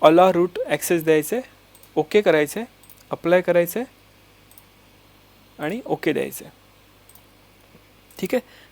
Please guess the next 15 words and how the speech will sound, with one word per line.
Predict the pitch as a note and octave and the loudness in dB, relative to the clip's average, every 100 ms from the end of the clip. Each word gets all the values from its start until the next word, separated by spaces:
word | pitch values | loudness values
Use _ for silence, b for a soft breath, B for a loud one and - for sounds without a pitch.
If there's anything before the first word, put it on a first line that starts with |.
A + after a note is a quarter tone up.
| - | -6
तर | |
सेम | - G#3 B3 | 2 6 6
सेटिंग | A#3 A3+ G#3+ G#3+ | 4 -2 0 -2
आपण | F3+ G3+ B3 - - | -2 -4 -12 -18 -4
या | F3+ G3 | -2 -2
शेअर | - F#3 E3 | 0 2 2
फोल्डरसाठी | F3+ F#3+ F3+ F3 F3+ F3 - - | 2 0 0 0 -2 -2 -6 -2
already | D3+ D#3+ F3 F3 | 0 0 -2 -2
करून | D3+ D#3+ | -6 -4
ठेवलेली | D#3+ D3 C#3+ | -4 -4 -4
आहे, | G3 - | -4 -4
त्यामुळे | E3 D#3+ E3+ | -4 -4 -4
मी | F3 | -8
हा | D3+ D3+ | -6 -6
फोल्डर | - D#3 D#3+ | -4 -2 -2